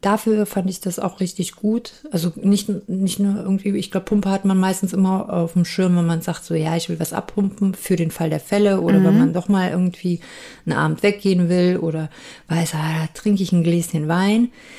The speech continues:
Speaker 1: Das will ich ja jetzt nicht meinem Kind dann irgendwie über
Speaker 2: Ja.
Speaker 1: die Muttermilch, äh, weitergeben. Dann pumpe ich vorher ein bisschen ab.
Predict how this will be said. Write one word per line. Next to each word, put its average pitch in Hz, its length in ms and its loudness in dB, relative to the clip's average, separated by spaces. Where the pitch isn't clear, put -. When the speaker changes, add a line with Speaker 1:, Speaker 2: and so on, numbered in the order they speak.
Speaker 1:
Das - 80 -4
will 180 100 4
ich 180 100 4
ja 180 80 4
jetzt 170 220 2
nicht 180 160 0
meinem 165 200 2
Kind 196 280 0
dann 208 180 2
irgendwie 208 600 2
über 196 240 2
Speaker 2:
Ja. 170 60 4
Speaker 1:
die 170 100 0
Muttermilch, 190 720 2
äh, 170 280 -4
weitergeben. 190 760 0
Dann 156 180 -6
pumpe 196 240 2
ich 185 140 -2
vorher 170 260 2
ein 151 160 -4
bisschen 160 380 -4
ab. 233 260 -2